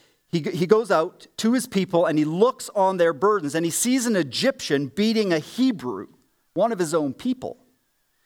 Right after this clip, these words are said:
And he looked this way and then he looks that way.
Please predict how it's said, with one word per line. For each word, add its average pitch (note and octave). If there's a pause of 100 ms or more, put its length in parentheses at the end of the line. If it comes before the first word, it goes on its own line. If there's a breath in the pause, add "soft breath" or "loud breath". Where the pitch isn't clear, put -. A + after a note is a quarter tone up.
And E3
he E3+
looked D#3
this G3
way G3+
and C#3
then C#3
he C3
looks C3+
that G3+
way. G3+